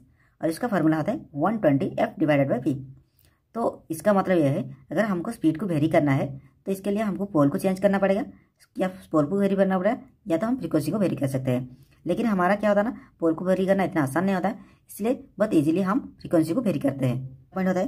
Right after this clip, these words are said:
पावर फैक्टर को इंक्रीज करने के लिए। पावर फैक्टर को इंक्रीज करने के, आ, ये बहुत सारा फ़ायदा होता है कि जैसे कि हमारा बिजली का बिल भी कम हो सकता है, क्योंकि अगर पावर फैक्टर लैगिंग होगा तो इसके वजह से बहुत सारा लॉसेस होगा, और लॉसेस के बदले से हमारा क्या होगा ना,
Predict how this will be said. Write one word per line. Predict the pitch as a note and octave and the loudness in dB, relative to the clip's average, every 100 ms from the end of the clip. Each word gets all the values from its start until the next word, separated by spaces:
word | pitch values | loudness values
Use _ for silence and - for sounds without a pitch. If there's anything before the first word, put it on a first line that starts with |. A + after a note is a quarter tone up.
| - - | -4 -2
पावर | D#3+ D#3+ | 2 2
फैक्टर | F#3 - | 0 -6
को | G#3+ | -4
इंक्रीज | D#3+ C3+ C#3 | -2 0 0
करने | C#3 B2 | 0 -2
के | B2+ | -4
लिए। | A#2+ - - - _ _ - | -6 -8 -12 -20 _ _ -2
पावर | E3 F3 | 2 2
फैक्टर | A3+ A#3+ | 0 -4
को | B3 | -2
इंक्रीज | G3 F3+ F#3+ | -2 -2 -2
करने | F#3 F3 E3+ | -2 -2 0
के, | F#3 F#3+ | 0 2
आ, | D#3+ C#3+ D3 | 2 0 -2
ये | D3+ C#3+ | -2 0
बहुत | D3 F3 | 0 2
सारा | G3 | 2
फ़ायदा | F#3 F3+ | 2 0
होता | F3 | 0
है | E3+ | -4
कि | C4 - _ _ | -6 -12 _ _
जैसे | D#3+ D#3+ | -6 -4
कि | F#3+ | -4
हमारा | G3 F#3+ | 0 0
बिजली | E3+ C#3+ D3+ | 0 0 2
का | F3 | 2
बिल | D3 | 4
भी | D3 | 2
कम | - E3+ | 2 0
हो | E3 | 0
सकता | E3 D#3+ | -2 -2
है, | F3 - _ - | -4 -8 _ -10
क्योंकि | D#3+ G3+ | -4 -2
अगर | G#3+ | 0
पावर | G#3 D#3 D3+ | 2 2 2
फैक्टर | F3+ A3 | 0 -2
लैगिंग | G3+ C3+ F3 | 0 2 2
होगा | F3 C3 | 2 0
तो | C3 - - _ F3 | -2 -8 -18 _ -10
इसके | - | -2
वजह | F#3+ F#3 | 0 0
से | G3+ | 2
बहुत | D#3 D#3 | 4 4
सारा | F3 | 2
लॉसेस | E3+ - F#3+ | 2 2 0
होगा, | F3 F#3 - - - | 0 -2 -10 -16 -2
और | D#3+ | 2
लॉसेस | D3+ G3 | 2 0
के | G#3 | 0
बदले | E3+ D#3 | 2 2
से | F3+ | 0
हमारा | G3+ D#3 E3 | 0 0 -2
क्या | E3+ E3+ | -2 -4
होगा | |
ना, | F#3 | -4